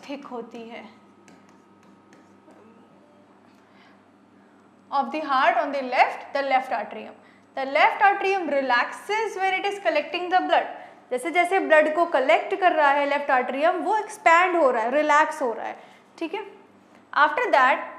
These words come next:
it contracts while the next chamber left ventricle relax। जैसे ही ये, अ, left atrium, अ, fill हो गया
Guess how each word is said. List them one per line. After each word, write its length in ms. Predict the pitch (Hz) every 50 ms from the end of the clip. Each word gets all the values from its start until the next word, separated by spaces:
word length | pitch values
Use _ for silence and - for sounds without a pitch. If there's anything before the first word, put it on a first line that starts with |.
| - -
it 260 | 359 427 - - -
contracts 880 | 330 302 302 302 269 - 294 285 285 294 285 240 - - - - - - - - - _ _ _ _ _ _ _ - 254
while 300 | 294 294 294 302 320 330 -
the 120 | 339 330 311 294 285
next 340 | 302 349 381 - - - -
chamber 360 | 349 320 311 294 277 294 294
left 360 | 302 285 277 277 302 294 - 311
ventricle 460 | 311 294 277 285 294 285 320 311 302
relax। 480 | 262 262 247 233 208 214 - - - - - - - - - - _ _ _ -
जैसे 320 | 247 294 302 311 311 359
ही 600 | 453 480 453 403 392 392 392 415 415 392 - - - - - - -
ये, 380 | 311 285 311 339 349 359 359 311
अ, 400 | - - 277 277 277 277 277 277
left 360 | 285 294 311 381 359 339 349
atrium, 640 | 294 285 277 269 285 285 285 285 285 285 302 311 277 - - - - _ _ _ -
अ, 160 | 269 269 269
fill 260 | 269 269 381 403 392
हो 120 | 381 359 311
गया 280 | 254 302 294 285 294